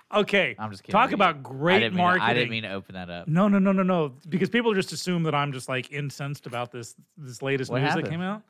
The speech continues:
Speaker 1: Okay, I got, I gotta look up the name, or as I talk, look up the name. Just ty-, type black woman James,
Speaker 2: So
Speaker 1: double oh seven.
Speaker 2: is, is that confirmed?
Speaker 1: Yeah, it's, it's been confirmed
Speaker 2: So what do
Speaker 1: from
Speaker 2: you,
Speaker 1: multiple
Speaker 2: what do you
Speaker 1: sources.
Speaker 2: feel about that?
Speaker 1: I think it's brilliant marketing 'cause my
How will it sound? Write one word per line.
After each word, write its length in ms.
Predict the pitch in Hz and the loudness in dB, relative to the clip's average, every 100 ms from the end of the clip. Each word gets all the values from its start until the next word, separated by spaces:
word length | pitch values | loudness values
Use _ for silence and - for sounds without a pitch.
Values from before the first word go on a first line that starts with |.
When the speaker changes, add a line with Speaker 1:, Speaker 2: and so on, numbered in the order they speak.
| _ _ _ _ _ _ | _ _ _ _ _ _
Speaker 1:
Okay, 320 | 196 185 190 143 | -2 2 2 2
I 120 | 147 | 0
got, 320 | 170 170 180 | 2 0 0
I 140 | 165 160 | -2 2
gotta 180 | 170 | 2
look 160 | 180 190 | 2 0
up 80 | - | -2
the 60 | 160 | 0
name, 460 | 156 151 127 117 _ _ | 0 0 -2 -8 _ _
or 120 | 151 | 0
as 120 | 147 151 | 2 2
I 100 | 147 | 0
talk, 340 | 156 151 143 | 2 0 0
look 160 | 156 160 | -6 -4
up 60 | |
the 40 | 156 | -2
name. 220 | 143 127 | -2 -4
Just 140 | 135 | -2
ty-, 260 | 165 156 165 151 | 2 2 0 -6
type 360 | 151 151 151 - _ 131 _ _ _ | 0 0 0 -10 _ -20 _ _ _
black 400 | 143 139 151 151 | -4 2 2 0
woman 480 | 147 147 139 127 113 107 | -2 -2 -2 -4 -8 -4
James, 320 | 131 127 139 | -4 -4 -8
Speaker 2:
So 60 | |
Speaker 1:
double 260 | 135 131 123 | -8 -4 -4
oh 60 | 113 | -2
seven. 360 | 131 123 101 | 0 -2 -4
Speaker 2:
is, 80 | 92 | -10
is 60 | 120 | -4
that 180 | 120 - | -4 -4
confirmed? 440 | 117 113 117 151 | -8 -4 -4 0
Speaker 1:
Yeah, 300 | 185 202 131 - _ | 4 4 2 -6 _
it's, 220 | 160 143 | -8 -4
it's 160 | 175 107 | -6 0
been 200 | 196 220 | 0 2
confirmed 640 | 220 190 208 127 104 - _ _ _ _ _ _ _ | 0 2 0 0 -8 -18 _ _ _ _ _ _ _
Speaker 2:
So 120 | 143 | 0
what 140 | 139 151 | 2 2
do 60 | |
Speaker 1:
from 80 | - | 4
Speaker 2:
you, 40 | |
Speaker 1:
multiple 300 | 170 175 160 175 | 2 0 -4 0
Speaker 2:
what 200 | 143 147 | 2 2
do 60 | |
you 120 | 147 139 | 2 0
Speaker 1:
sources. 60 | |
Speaker 2:
feel 120 | 156 | 0
about 260 | 131 139 135 | 0 -4 -6
that? 300 | 147 147 - _ _ _ - | -8 -10 -12 _ _ _ 0
Speaker 1:
I 80 | 220 | 2
think 200 | 359 294 | 4 2
it's 140 | 151 | 0
brilliant 560 | 107 156 208 294 233 151 | -4 2 2 4 0 0
marketing 480 | 147 214 185 139 139 | 0 0 -2 -6 -4
'cause 260 | 156 170 143 | -4 -6 -2
my 360 | 156 233 247 | 0 2 -2